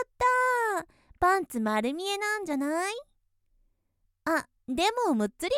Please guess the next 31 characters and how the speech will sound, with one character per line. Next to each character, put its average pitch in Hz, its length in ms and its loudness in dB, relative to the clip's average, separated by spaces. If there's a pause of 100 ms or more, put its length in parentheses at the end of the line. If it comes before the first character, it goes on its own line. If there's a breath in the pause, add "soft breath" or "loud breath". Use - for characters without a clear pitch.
く 415 180 2
ん 320 40 0
は 277 160 0
絶 202 300 -4
対 302 220 0
見 370 100 -6
な 453 180 -2
い 392 60 -8
か 247 140 -6
ら、 320 480 0 (320)
こ 220 180 2
の 214 140 0
ま 247 100 0
ま 330 160 2
で 427 80 -2 (180)
も 311 120 2
平 214 280 -2
気 262 140 -8
だ 320 80 4
よ 440 160 2
ね。 370 340 -4 (1500)
足 311 360 -2
を 240 100 0
ガ 262 180 0
バ 359 100 6
ー - 20 10
ッ 415 40 8 (340)
と 415 80 4
広 254 300 0
げ 277 100 -2
て、 - 140 2